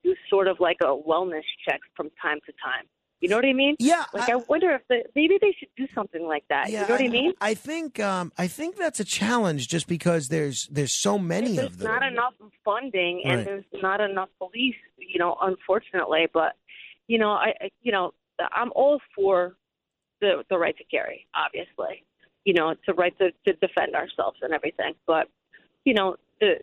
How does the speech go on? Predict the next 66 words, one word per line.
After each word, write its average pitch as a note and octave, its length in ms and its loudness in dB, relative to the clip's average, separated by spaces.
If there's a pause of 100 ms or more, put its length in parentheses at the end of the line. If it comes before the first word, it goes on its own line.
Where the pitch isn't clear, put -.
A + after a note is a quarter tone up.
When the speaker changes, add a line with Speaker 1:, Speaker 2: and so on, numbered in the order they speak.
(120)
Speaker 1:
it's G#3 160 -2 (180)
really C#4 360 4
great F#3+ 380 2
that D#3 140 0
the F#3 80 -6 (100)
state F3 180 -2
of F3+ 100 -8
Connecticut D#3+ 440 -2 (200)
has D#3+ 200 -2 (120)
that, C3+ 240 -2
that G2+ 120 -8
you - 80 -16 (120)
have F#3 180 -4
to - 140 -2
go F3 140 4
through - 280 -20
that D#3 200 2
special - 340 -6 (100)
course - 280 -4
before - 140 -2
Speaker 2:
Yeah, C#4+ 140 4
Speaker 1:
you D4 120 4
Speaker 2:
well, C4 80 2
Speaker 1:
can A#3 100 -6
Speaker 2:
I'm B3 80 -4
Speaker 1:
do A#3 60 -6
Speaker 2:
glad C#4+ 100 2
to D#4+ 200 2
Speaker 1:
anything. B3+ 60 -6
Speaker 2:
hear B3+ 180 -4
from G#3+ 240 -4
you A3+ 200 -2
that D3 140 -4
you D#3+ 200 -4
found E3+ 420 -2
it, D3 240 -2
uh, C3+ 140 0
helpful, C#3 720 -2
and C#3+ 120 -4
maybe E3 220 -2
Speaker 1:
Yeah, D#3 80 -4
Speaker 2:
that'll D3+ 220 0
help D#3 240 0
other D#3 200 2
states C#3+ 400 0
Speaker 1:
absolutely. C#3+ 100 -2
Speaker 2:
inform D3+ 360 -4
their C#3 140 -2
decisions. C3+ 420 0 (340)
Now, A3+ 280 2
uh, G#3+ 200 2
Lisa, C#4 360 0
Speaker 1:
Yeah. F3+ 200 2
Speaker 2:
you C4+ 160 2
were, C4+ 420 2
you F3+ 240 -2
were C4+ 140 4
an G#3+ 80 0
M G3 220 0
T F#3 220 -4
V F#3+ 280 -2
dancer G3 560 0
back F#3 300 0
in F#3+ 100 0
the F#3 80 -2
day? F#3 300 0